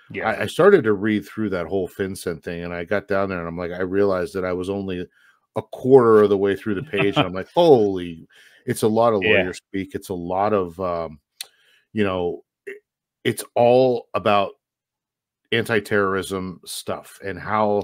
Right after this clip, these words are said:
Speaker 2: they think that that's how they're gonna do it, and,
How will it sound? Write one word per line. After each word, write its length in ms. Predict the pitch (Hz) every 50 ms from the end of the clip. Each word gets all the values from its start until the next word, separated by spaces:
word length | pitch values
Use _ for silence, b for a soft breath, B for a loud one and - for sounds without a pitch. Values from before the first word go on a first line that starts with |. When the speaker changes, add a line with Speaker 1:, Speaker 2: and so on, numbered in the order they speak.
| - b b b b b b b _
Speaker 2:
they 560 | - 90 80 - 110 110 107 107 101 101 95
think 420 | - - - 110 110 110 107 - -
that 220 | 101 95 90 - _ _ _ 92 87 82
that's 240 | 107 104 101 101 -
how 160 | - 120 104
they're 140 | 98 101 90
gonna 200 | 98 98 92 90
do 280 | 80 87 95 90 90
it, 120 | 90 90 85
and, 380 | 87 85 85 82 85 85 85